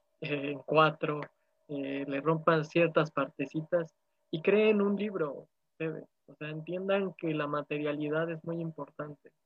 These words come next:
El, el formato y lo que se está diciendo es muy importante. Entonces,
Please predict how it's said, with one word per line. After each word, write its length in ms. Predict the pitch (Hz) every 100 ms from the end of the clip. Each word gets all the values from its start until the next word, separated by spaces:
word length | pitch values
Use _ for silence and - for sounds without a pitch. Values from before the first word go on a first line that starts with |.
| _ _ _ _
El, 160 | - 147 156 156
el 400 | 165 156 151 151
formato 800 | - 160 165 175 180 - 180 170
y 120 | 151
lo 180 | 143 143
que 140 | 147
se 120 | 143 151
está 200 | - 175
diciendo 540 | 180 160 170 165 165
es 100 | 160
muy 160 | 165 180
importante. 560 | 165 156 - 160 165
Entonces, 460 | 160 175 165 185